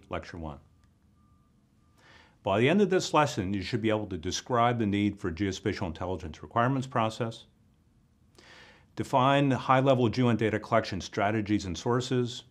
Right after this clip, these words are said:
describe the advantages and disadvantages of each of these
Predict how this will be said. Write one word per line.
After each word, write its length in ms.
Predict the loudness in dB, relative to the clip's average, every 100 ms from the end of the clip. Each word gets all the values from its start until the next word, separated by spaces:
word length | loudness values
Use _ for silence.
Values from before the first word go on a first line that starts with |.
| _ _ _ _ _ _ -20 _
describe 400 | -6 -2 4 4
the 120 | 4
advantages 520 | 4 4 2 2 0 0
and 140 | -2
disadvantages 680 | -2 -2 -2 0 0 0 -4
of 140 | -2
each 160 | -2 0
of 80 |
these 460 | 2 4 4 2